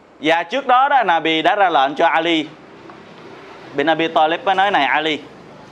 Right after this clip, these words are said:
đêm nay con hãy ngủ trên giường của ta, hãy đắp cái mền của ta, và con sẽ không bao giờ bị bất cứ gì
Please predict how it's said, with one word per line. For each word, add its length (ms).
đêm 260
nay 340
con 280
hãy 180
ngủ 300
trên 180
giường 220
của 100
ta, 320
hãy 180
đắp 240
cái 120
mền 260
của 120
ta, 180
và 500
con 360
sẽ 160
không 220
bao 140
giờ 260
bị 180
bất 220
cứ 140
gì 400